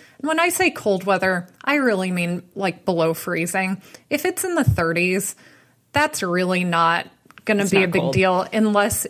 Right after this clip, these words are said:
Speaker 1: it's very windy or if it's raining. In those cases,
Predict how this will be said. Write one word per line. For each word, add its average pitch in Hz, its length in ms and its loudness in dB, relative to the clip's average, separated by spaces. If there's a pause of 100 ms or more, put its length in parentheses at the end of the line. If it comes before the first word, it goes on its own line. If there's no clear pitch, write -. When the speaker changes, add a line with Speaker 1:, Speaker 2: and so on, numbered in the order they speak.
Speaker 1:
it's 196 200 -4
very 180 460 0
windy 175 680 -2 (220)
or 185 300 -2
if 175 160 -6
it's - 180 -8
raining. 185 480 -8 (360)
In 214 200 2
those 202 320 2
cases, 185 760 -2